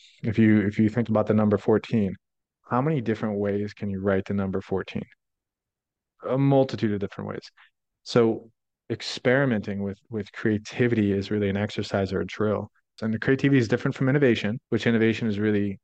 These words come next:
based on that creativity. You now create a product. You have a, an invention. So you've actually created, like, a prototype, or you've done it, you put it into play. And, and then from there, you go to entrepreneurship, and entrepreneurship is, like, commercializing it. That's capitalizing on that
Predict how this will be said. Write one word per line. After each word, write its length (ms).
based 260
on 60
that 140
creativity. 460
You 140
now 280
create 300
a 40
product. 460
You 100
have 300
a, 240
an 80
invention. 640
So 240
you've 260
actually 300
created, 280
like, 100
a 60
prototype, 580
or 220
you've 240
done 200
it, 140
you 100
put 180
it 60
into 220
play. 380
And, 160
and 100
then 80
from 220
there, 340
you 140
go 140
to 80
entrepreneurship, 720
and 80
entrepreneurship 680
is, 80
like, 140
commercializing 840
it. 80
That's 200
capitalizing 920
on 180
that 200